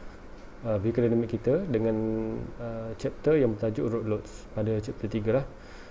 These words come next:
Jadi, kita ada enam subchapter yang akan kita bincangkan pada hari ini. Yang pertama, pressure distribution.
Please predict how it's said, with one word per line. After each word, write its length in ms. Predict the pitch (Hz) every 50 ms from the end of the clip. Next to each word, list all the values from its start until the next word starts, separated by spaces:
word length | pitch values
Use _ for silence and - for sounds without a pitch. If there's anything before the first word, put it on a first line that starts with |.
| - - - - 110
Jadi, 160 | 120 147 143
kita 240 | 143 120 - 117 113
ada 80 | 113
enam 480 | 113 123 135 147 147 143 143 143 143 -
subchapter 640 | - 127 123 - - - - - - 123 160 202 208 -
yang 240 | - 123 117 113 117 - 110
akan 240 | 107 - 123 113 107
kita 240 | 117 113 - 117
bincangkan 560 | 107 110 107 107 - 139 123 117 113 120 113 -
pada 160 | 113 107 110
hari 320 | 104 107 104 110 104 98
ini. 160 | 101 120 165 208 - - - - - - - - - - - - - - - - - - 120
Yang 160 | 117 110 113
pertama, 240 | 120 123 131 151 165 156
pressure 240 | 135 117 113 117 113
distribution. 560 | 110 - - 117 107 110 - - 127 160 208